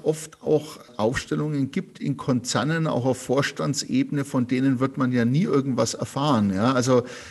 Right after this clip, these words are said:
das ist so, so wie ich so ein paar, so ein paar Geschichten jetzt hätte, die wahnsinnig interessant wären, aber die ich hier nicht erzählen kann, wa-, äh, gehe ich jetzt einfach mal davon aus, es wird ja nicht nur so sein, dass nur bei mir der Fall ist,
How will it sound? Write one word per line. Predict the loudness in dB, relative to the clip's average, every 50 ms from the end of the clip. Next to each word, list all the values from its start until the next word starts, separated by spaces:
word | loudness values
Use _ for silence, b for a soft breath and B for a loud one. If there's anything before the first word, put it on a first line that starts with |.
| B B B
das | -2 0 2
ist | 2 2 2 2 -2 -2
so, | 0 0 0 2 2 2 2 2
so | 2 2 2
wie | 2
ich | 2 2 0 0 0
so | 0 0
ein | 0 0 0
paar, | 0 0 2 4 4 2 2 0 0
so | 0 0
ein | 0 0
paar | 0 0 0 0
Geschichten | 0 -2 -2 -2 -2 -2 -4 -4 -6 -4 0 2
jetzt | 2 2 2 0
hätte, | 0 0 2 0 -2
die | -2 -2 -4 -2 0
wahnsinnig | 0 0 0 0 2 2 2 2 0 -2
interessant | -4 -4 -4 -2 -2 0 0 -2 0 0
wären, | 2 2
aber | 2 2 0
die | 0 -2 -2
ich | -2 0
hier | 0 2
nicht | 2 2 0
erzählen | 0 -2 -2 2 4 4 4 4 2 0
kann, | 0 0 0 2 2 2 2 0 B B B B B B B B
wa-, | -2 -2 2
äh, | 2 2 2
gehe | 4 6 6 8 8
ich | 8 6
jetzt | 4 4 2
einfach | 2 2 4 4 4
mal | 4 4 2
davon | 2 2 2 2
aus, | 2 2 2 2
es | 2 0 2
wird | 2 2 2
ja | 2
nicht | 2 2 2 2
nur | 0 0
so | 0 0 -2
sein, | 0 2 0 0 0
dass | 0 -2 -2
nur | 0 -2 -2
bei | 0 0 0 0
mir | 2 0 2
der | 2 0 0
Fall | 2 2 2 2 4
ist, | 4 4 4 2 2 -2